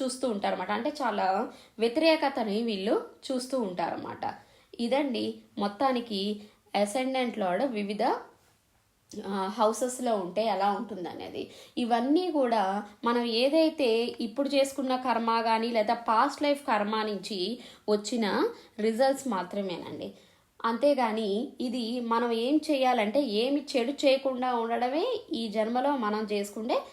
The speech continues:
ఒక మంచి కర్మ మాట. So, దయచేసి నా ఈ ఛానల్ అయిన విఎస్ఎస్ వేదిక్ ఛానల్ని దయచేసి మీరందరూ సబ్స్క్రైబ్ చేసుకోండి.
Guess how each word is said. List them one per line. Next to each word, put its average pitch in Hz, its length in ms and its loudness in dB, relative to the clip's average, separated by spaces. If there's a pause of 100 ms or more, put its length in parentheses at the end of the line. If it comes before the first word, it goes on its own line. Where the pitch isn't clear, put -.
(160)
ఒక 220 160 2
మంచి 285 640 0 (800)
కర్మ 208 320 0
మాట. - 300 -4 (520)
So, 262 220 0 (260)
దయచేసి 226 760 2 (220)
నా 226 220 0
ఈ 247 200 -2
ఛానల్ 220 420 0
అయిన 220 300 -2 (300)
విఎస్ఎస్ 269 540 0
వేదిక్ 202 520 -2
ఛానల్ని 185 400 -2 (300)
దయచేసి 240 380 0
మీరందరూ 220 520 0
సబ్స్క్రైబ్ 226 540 -4
చేసుకోండి. 185 560 -4